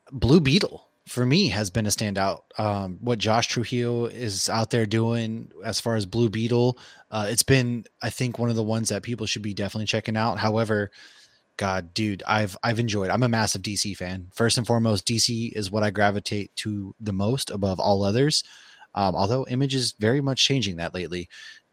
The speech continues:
Uh, so it was hard for me. I, I love just about everything that D C's putting out. I am just, I want it all, and I want it all, and I don't know. This was the hardest category I voted about for every single different one, one time, I think.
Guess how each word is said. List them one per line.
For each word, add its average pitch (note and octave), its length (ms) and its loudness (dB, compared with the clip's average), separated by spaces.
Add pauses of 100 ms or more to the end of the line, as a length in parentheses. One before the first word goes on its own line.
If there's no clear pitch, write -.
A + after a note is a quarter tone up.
Uh, G#2+ 360 -2
so C3+ 380 8
it B2 100 2
was C3+ 180 4
hard D3 300 -2
for F2+ 100 -8
me. D#2+ 80 -14
I, G#2+ 140 0
I A#2 140 2
love B2 440 6
just - 180 2
about C3 200 0
everything D3+ 320 2
that F2+ 120 -6
D F#2+ 140 -8
C's F#2 220 -4
putting E2+ 280 -8
out. C2+ 140 -6
I A2 140 0
am B2+ 160 0
just, A2 200 0 (360)
I A2 80 -2
want C3+ 240 8
it A#2 80 2
all, G#2 340 2
and F2 80 -6
I F2+ 100 -4 (160)
want A2 200 2
it G#2+ 100 -2
all, F#2+ 200 -2
and F2 120 -10
I F2 160 -8 (180)
don't A#2+ 260 2
know. G#2+ 360 -2 (580)
This C#3+ 220 2
was C3+ 100 0
the B2 60 0
hardest G#2 400 0
category F#2 640 -6
I G#2 180 -2 (220)
voted F#2+ 420 0 (360)
about F2+ 400 -4
for - 260 -4
every G#2 220 0
single F#2+ 240 -2
different E2 260 -10
one, E2+ 240 -8 (120)
one F#2+ 200 -4
time, D2 240 -8
I D2 80 -8
think. - 320 -12